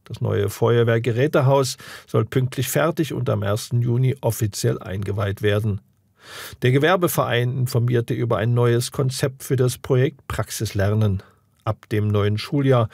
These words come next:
sollen die Neunklässler der Karl-Eduard von Lingenthal-Oberschule jeden Mittwoch ein anderes Unternehmen der Stadt kennenlernen.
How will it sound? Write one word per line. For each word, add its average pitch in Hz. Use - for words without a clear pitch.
sollen 101
die 110
Neunklässler 127
der 107
Karl-Eduard 113
von 123
Lingenthal-Oberschule 123
jeden 120
Mittwoch 135
ein 143
anderes 131
Unternehmen 113
der 123
Stadt -
kennenlernen. 98